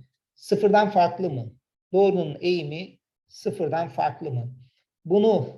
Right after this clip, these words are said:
e, test etmek için hesaplanan bir T değeri. Bu T değerini işte istatistiksel olarak anlamlı mı değil mi ona bakıyorsunuz. Eğer buradaki T değerimiz istatistiksel olarak anlamlı.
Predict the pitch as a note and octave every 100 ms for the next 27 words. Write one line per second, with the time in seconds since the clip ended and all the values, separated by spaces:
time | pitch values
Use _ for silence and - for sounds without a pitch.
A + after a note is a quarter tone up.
0 | - C#3+ C3+ B2+ B2+ E3 - D#3 D3+ -
1 | D#3 C#3 - _ - C#3+ - - D3 C3
2 | B2+ C3 C3+ E3+ F3+ G3 G3+ G3+ - -
3 | - _ _ - A3+ G#3 G#3 G3 F#3 F3+
4 | D#3+ D3+ D3+ C3+ - _ _ _ F3+ D3+
5 | - D#3+ - - - - D#3+ C#3+ C3 B2+
6 | D#3+ D#3+ C#3+ C3+ B2+ C3 D#3+ C3 D#3+ F3+
7 | C3+ - B2+ G3 F#3+ F#3+ C3+ D3 D#3+ D3+
8 | - E3 C#3+ C3 D#3 - - D#3+ - -
9 | - C3+ B2+ E3 E3+ - D3+ C3+ A#2 C3+
10 | G#3+